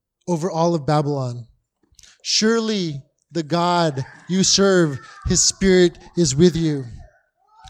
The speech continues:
Surely you can rule and reign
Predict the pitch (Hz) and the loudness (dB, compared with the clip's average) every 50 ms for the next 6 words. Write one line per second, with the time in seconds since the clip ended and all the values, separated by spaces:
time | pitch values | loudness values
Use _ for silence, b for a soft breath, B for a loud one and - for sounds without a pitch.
0 | B B B B - - - - 214 220 226 220 208 202 180 160 143 139 139 147 | B B B B -8 -4 0 2 4 4 4 4 2 2 2 0 -2 -6 -6 -2
1 | 165 196 202 - - 202 185 170 160 165 196 196 185 175 170 165 156 156 165 180 | 0 0 0 2 2 0 2 2 0 -2 0 0 0 0 0 0 0 0 0 0
2 | 175 170 160 151 139 131 127 | 0 0 0 -2 -4 -6 -10